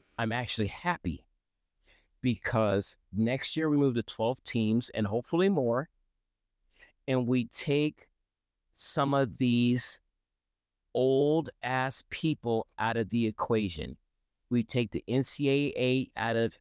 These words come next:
N I L and the transfer portal, and we take them out of the playoff. That will make the game more enjoyable. Fans will spend more money. They'll be more invested versus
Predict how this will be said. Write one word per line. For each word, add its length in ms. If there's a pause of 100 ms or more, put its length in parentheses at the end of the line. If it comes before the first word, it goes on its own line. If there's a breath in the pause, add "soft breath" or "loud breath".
(120)
N 280
I 300
L 420
and 160
the 60
transfer 420
portal, 560 (880)
and 140
we 80
take 380
them 160 (100)
out 160
of 100
the 120
playoff. 800 (1300)
That 460
will 200
make 340
the 80
game 440
more 360
enjoyable. 840 (640)
Fans 480
will 120
spend 280
more 200
money. 640 (100)
They'll 140
be 200
more 280
invested 1080
versus 560